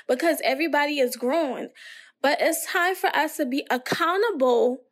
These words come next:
and reliable for the people around us. That's how Jesus is. We can't say we're following Jesus and we're not being reliable for people. He was reliable for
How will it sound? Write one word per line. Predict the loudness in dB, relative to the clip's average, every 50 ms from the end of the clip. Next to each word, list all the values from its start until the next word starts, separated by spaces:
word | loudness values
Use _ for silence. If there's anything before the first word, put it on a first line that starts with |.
| _ _ _ _ _
and | 0 0 2 2
reliable | 2 2 4 4 4 4 4 2 2 0 -2 0 4 4 4 4 4
for | 2 -2 -2 0
the | 0 -2
people | -4 -4 -6 -6 -2 -2 -2 0 0
around | 0 0 0 0 -2 0 -2 -2 -2
us. | -2 -2 -2
That's | -2 -2 -2 -2 -4
how | -4 -2 -2 -2 -2
Jesus | -2 -2 -2 -2 -2 0 2 2 0 0 0 -2 0
is. | 2 2 2 2 0 -4
We | -6 -6
can't | -6 -4 -4 -4 -4 -4 -4 -6
say | -6 -2 -2 0 0 2 2 2 0 -2 -4 -10 -14 -14 -14 _
we're | 2 2 2 2
following | -2 -6 -2 0 2 4 4 4 4 2 2 0 0 0 -2 -2 -2
Jesus | -2 -2 0 0 0 2 4 2 2 2 0 -4 -2
and | -2 0 2
we're | 2 2
not | 2 2 2 2 2 0 -2 -2 -4
being | -2 -2 0 0 0 0 0
reliable | 2 2 4 4 4 4 4 2 2 2 2 2 0
for | 2 -2 -6 -4
people. | -2 -2 -2 0 0 -2
He | 0 2 0 0
was | 2 0 -2 0 0
reliable | 0 2 2 2 2 4 2 2 2 2 2 2 0
for | 2 0 -2 -2